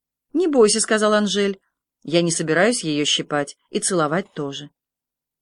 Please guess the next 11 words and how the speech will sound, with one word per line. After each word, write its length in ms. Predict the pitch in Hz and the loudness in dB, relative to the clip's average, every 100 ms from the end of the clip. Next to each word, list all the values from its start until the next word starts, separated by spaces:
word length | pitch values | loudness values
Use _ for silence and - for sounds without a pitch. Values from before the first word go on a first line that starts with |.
| _ _ _ _ _ _ - | _ _ _ _ _ _ -4
«О», — 220 | 175 226 175 | 0 2 2
заявила 540 | 170 175 175 175 170 | 2 2 4 4 4
Олив, — 320 | 170 170 165 - _ _ | 2 0 -4 -12 _ _
«я 140 | 190 185 | 0 2
вовсе 240 | 175 226 | 2 2
не 100 | 233 | 2
против, 380 | 240 214 247 277 | 2 2 2 0
чтобы 280 | - 190 180 | -2 0 2
вы 100 | 180 | 0
меня 200 | 175 165 | 0 -2
поцеловали, 720 | 170 175 175 170 170 165 160 | -4 -4 -2 0 0 -2 -6